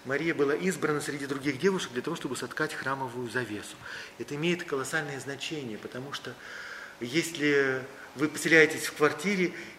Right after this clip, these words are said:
то первым делом вешаете занавески, и те, кто видит на улице ваши окна, понимают, здесь люди живут. Это не заброшенное жилище, там кто-то живет. Точно так же, тем более, завеса в храме, это означает, что это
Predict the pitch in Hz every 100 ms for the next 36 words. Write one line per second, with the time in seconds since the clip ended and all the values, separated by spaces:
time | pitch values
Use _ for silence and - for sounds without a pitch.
0 | - 139 131 139 143 165 175 151 135 156
1 | 147 131 135 147 143 120 - 117 107 107
2 | 117 - 147 - - - - 131 131 127
3 | 139 135 131 - 135 139 175 185 151 139
4 | 143 139 - - 147 - - - 123 131
5 | 117 123 98 92 - - - - - -
6 | - 120 113 123 127 147 - 120 110 101
7 | 113 160 175 127 120 107 - 117 - 123
8 | 117 101 90 - - - - - - -
9 | - 170 170 170 196 170 175 165 - -
10 | - - 139 143 175 120 104 104 - -
11 | 107 131 147 165 - 127 - 180 185 170
12 | 127 123 113 127 - 185 175 - - -
13 | - 135 151 139 - 131